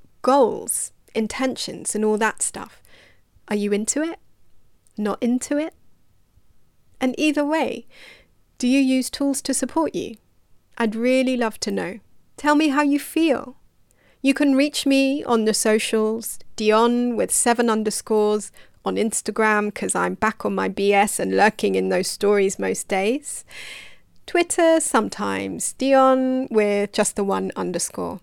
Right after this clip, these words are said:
And via my website, dion dot space. F Y I, I was named after Dionne Warwick, so if you're unsure of how to spell my name,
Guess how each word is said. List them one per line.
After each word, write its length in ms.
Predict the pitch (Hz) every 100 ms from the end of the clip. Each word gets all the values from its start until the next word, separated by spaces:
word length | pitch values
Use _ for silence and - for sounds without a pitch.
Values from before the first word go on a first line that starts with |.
| _ - _ _ _ _ _
And 460 | 269 277 285 277 - - -
via 220 | 247 247
my 160 | 254
website, 560 | 262 311 - - - - -
dion 360 | 226 226 233 233
dot 200 | 226 -
space. 680 | - 233 208 202 - - - - _ _ _ -
F 200 | 254 -
Y 220 | 220 208
I, 280 | 214 247 320 _ _ _
I 80 | 277
was 180 | 294 277
named 220 | 277 269
after 300 | 254 247 -
Dionne 380 | 214 220 214 208
Warwick, 440 | 202 202 175 -
so 220 | - - 190
if 160 | 190
you're 140 | 285 311
unsure 380 | 311 - 285
of 80 | 269
how 160 | 254 240
to 160 | -
spell 280 | 226 - 214
my 140 | 214 208
name, 640 | 208 202 202 208 208 226